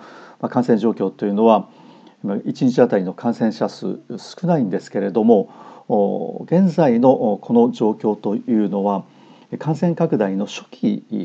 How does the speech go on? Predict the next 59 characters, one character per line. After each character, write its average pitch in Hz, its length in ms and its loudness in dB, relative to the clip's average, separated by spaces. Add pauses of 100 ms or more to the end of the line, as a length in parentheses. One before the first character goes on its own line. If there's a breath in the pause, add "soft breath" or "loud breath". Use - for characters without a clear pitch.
(300)
で - 60 -20
す - 120 -14
ね。 107 200 0 (400 loud breath)
ま 123 60 -2
あ、 - 20 -8
つ 139 100 -4
ま 131 120 2
り 117 340 0
感 156 260 -4
染 160 300 -4
が 147 320 0
始 - 340 -6
ま 196 120 2
っ 196 140 -6
た 185 120 0
ば 165 180 -4
か - 140 -8
り 220 120 0
の、 101 540 0
お、 95 80 -4
時 101 160 -10
期 - 140 -8
で 104 240 0
あ 107 80 -4
っ 101 80 -6
て、 120 320 -4 (340 loud breath)
え、 113 100 -2
こ - 140 -2
れ 160 80 2
か 160 140 2
ら、 135 200 2 (300 loud breath)
え 127 60 0
ー、 113 160 2
ま 135 100 0
だ 147 120 2
ま 123 120 2
だ 107 120 2
感 123 200 -2
染、 127 340 2
う 135 80 -2
ん、 110 260 0
広 123 280 -4
が 147 60 -2
っ 143 40 -8
て 147 340 0
い 147 120 -6
く - 140 -16
可 139 100 -4
能 131 140 0
性 131 160 0
が 120 80 0
高 - 240 -4
い 120 80 0
と 101 500 -2
い - 20 -4
う 95 40 -6
ふ - 60 -8
う 98 40 -2
に、 104 180 0